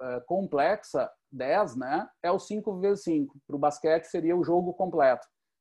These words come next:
Tu tens todos os colegas, ou seja, tu tem que tomar muita decisão. Tu tem que observar o que tá acontecendo no garrafão, et cetera. Tu tem que ver todo o jogo.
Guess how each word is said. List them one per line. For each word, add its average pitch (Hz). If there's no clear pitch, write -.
Tu 120
tens 147
todos 185
os -
colegas, 151
ou 156
seja, 156
tu -
tem 170
que -
tomar 180
muita 185
decisão. 120
Tu -
tem 143
que 160
observar 139
o 143
que -
tá 147
acontecendo 139
no 131
garrafão, 131
et 123
cetera. 151
Tu -
tem 151
que 156
ver 170
todo 190
o 139
jogo. 117